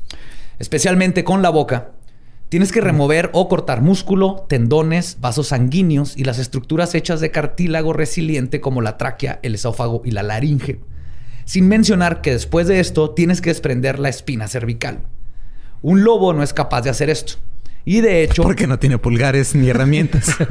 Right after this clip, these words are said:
Speaker 1: Sí, güey. O sea, está muy cabrón, no lo ves normal.
Speaker 2: Ajá.
Speaker 1: Por eso encuentras los cuerpos de animales que fueron atacados por lobos o varios depredadores, especialmente manada,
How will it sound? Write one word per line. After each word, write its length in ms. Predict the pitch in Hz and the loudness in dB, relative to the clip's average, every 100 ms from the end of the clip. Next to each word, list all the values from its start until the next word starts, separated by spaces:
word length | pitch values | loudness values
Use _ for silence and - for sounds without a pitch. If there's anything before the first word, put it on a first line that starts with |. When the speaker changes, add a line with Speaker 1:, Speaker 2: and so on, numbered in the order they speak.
| - 151 | 0 -2
Speaker 1:
Sí, 340 | - 143 - 330 | 0 0 0 0
güey. 140 | 349 233 - 185 - - - | 2 0 0 -4 -6 -8 -4
O 100 | - | -2
sea, 120 | 165 175 | 0 -2
está 200 | 185 165 | -2 -2
muy 300 | 170 202 190 | 2 2 0
cabrón, 320 | 220 202 262 | 0 2 2
no 80 | 190 | 2
lo 100 | 190 | 4
ves 220 | - 95 | 2 2
normal. 280 | 98 95 104 | 2 4 2
Speaker 2:
Ajá. 80 | 101 | 2
Speaker 1:
Por 120 | 156 | 0
eso 140 | 147 | 0
encuentras 320 | 185 175 180 185 | 0 0 0 0
los 160 | 165 | 0
cuerpos 340 | - 147 180 175 | 0 0 0 0
de 80 | 156 | 0
animales 380 | 131 131 147 151 | 0 0 -2 -4
que 40 | |
fueron 160 | 135 143 | -4 -4
atacados 280 | - 131 135 | -2 -4 -2
por 200 | 131 113 | -2 0
lobos 640 | 117 127 127 135 131 123 | 2 2 2 0 0 -2
o 160 | 110 101 | -4 -4
varios 300 | 101 101 131 | -4 -2 -2
depredadores, 540 | 143 113 101 110 131 | -4 -4 -4 -2 -4
especialmente 420 | - - 113 113 135 | -8 -10 -6 -4 -2
manada, 320 | 123 135 | -2 -2